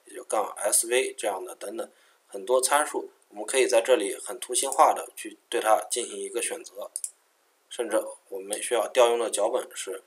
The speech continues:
哪一个，我们需要扫描的目标，有没有一些例外，有一些排除，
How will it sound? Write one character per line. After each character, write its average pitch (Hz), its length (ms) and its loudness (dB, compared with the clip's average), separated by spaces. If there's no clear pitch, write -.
哪 - 140 -8
一 175 140 -6
个， - 280 2
我 95 100 -10
们 101 320 0
需 - 140 0
要 127 80 10
扫 - 160 4
描 196 160 2
的 131 80 2
目 131 180 -2
标， 131 380 6
有 92 60 -16
没 104 80 -10
有 113 120 -2
一 104 40 -4
些 117 160 4
例 131 160 -2
外， 143 340 6
有 - 120 -16
一 98 60 -14
些 113 140 -6
排 - 200 -2
除， - 380 -6